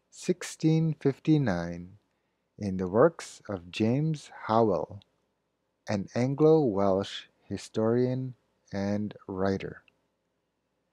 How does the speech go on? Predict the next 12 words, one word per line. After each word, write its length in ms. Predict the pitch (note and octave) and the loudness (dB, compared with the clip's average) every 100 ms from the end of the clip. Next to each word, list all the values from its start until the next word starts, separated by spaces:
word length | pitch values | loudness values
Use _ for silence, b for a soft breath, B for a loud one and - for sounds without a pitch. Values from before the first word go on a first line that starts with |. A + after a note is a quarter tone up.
| _ _ _ _ | _ _ _ _
Since 560 | - - G3 A3+ A#3+ - | -18 0 4 4 2 0
then, 420 | G#2 E2+ E2 A2 _ _ _ _ _ _ _ _ | 2 2 -4 -16 _ _ _ _ _ _ _ _
it 180 | D#3 G3 | 2 2
has 320 | B2+ A2+ F#2+ | 4 2 2
been 260 | F2+ G2 F#2 | -4 -4 -4
used 500 | G2 B2 C#3+ D3+ - - | -2 0 0 -2 -4 -10
in 320 | F#2+ F2+ F#2 | -8 -6 -2
many 400 | A2 C#3+ D#3+ E3+ | 0 2 0 -2
popular 560 | - G#2 - B2 C3 | -2 -2 2 2 2
media, 520 | A#2+ A2 B2 A#2+ E2 - - _ _ _ _ _ _ _ | 0 0 0 2 -2 -6 -20 _ _ _ _ _ _ _
most 560 | - A2 B2 D3 - - - | -10 0 2 2 -2 -20 -10
notably 760 | G#2+ A2+ A#2+ F#2+ F2+ F2+ G2+ | 2 6 6 4 2 -2 -4